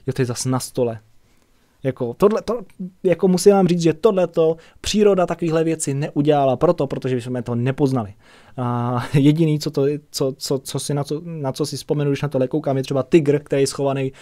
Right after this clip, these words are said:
někde v lese nebo, eh, v nějakým rákosí a, a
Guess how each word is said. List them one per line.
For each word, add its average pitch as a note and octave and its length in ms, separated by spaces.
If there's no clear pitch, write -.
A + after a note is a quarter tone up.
někde C3+ 280
v A2+ 100
lese C#3+ 360
nebo, C3 300
eh, C3 180
v B2+ 40
nějakým C3 400
rákosí D3 680
a, D3+ 220
a C#3 440